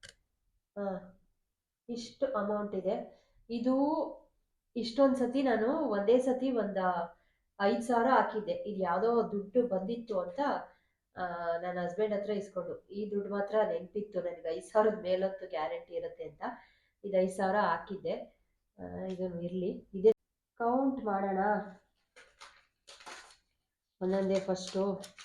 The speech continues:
ಫಸ್ಟು ಫೈವ್ ಹಂಡ್ರೆಡ್ದೆಲ್ಲ ಕೌಂಟ್ ಮಾಡ್ತೀನಿ. ಒಂದೊಂದ್ಸತಿ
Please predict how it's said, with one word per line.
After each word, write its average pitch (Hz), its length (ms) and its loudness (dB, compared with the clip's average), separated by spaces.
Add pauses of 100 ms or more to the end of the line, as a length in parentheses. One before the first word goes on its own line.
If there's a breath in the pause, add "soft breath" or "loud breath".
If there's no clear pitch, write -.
(800)
ಫಸ್ಟು 214 380 2
ಫೈವ್ 202 280 2
ಹಂಡ್ರೆಡ್ದೆಲ್ಲ 180 520 2 (100)
ಕೌಂಟ್ 165 260 -6
ಮಾಡ್ತೀನಿ. 160 600 -10 (1500)
ಒಂದೊಂದ್ಸತಿ 208 840 4